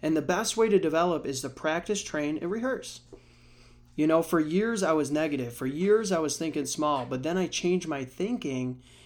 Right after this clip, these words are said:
and I changed my mindset and I started showing others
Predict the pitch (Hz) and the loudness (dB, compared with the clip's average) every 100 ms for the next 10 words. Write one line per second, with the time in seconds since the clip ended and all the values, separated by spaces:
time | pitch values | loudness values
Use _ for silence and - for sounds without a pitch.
0 | - - 139 127 - 180 180 160 135 131 | -14 -6 -2 -2 0 2 2 0 -2 -2
1 | 139 165 - 202 214 147 135 131 - 180 | -2 -2 0 0 0 -4 -6 -4 -2 0
2 | 175 135 - 175 165 135 - 180 202 139 | -2 -2 0 0 0 -2 -2 0 2 0
3 | 92 - - | -2 -8 -10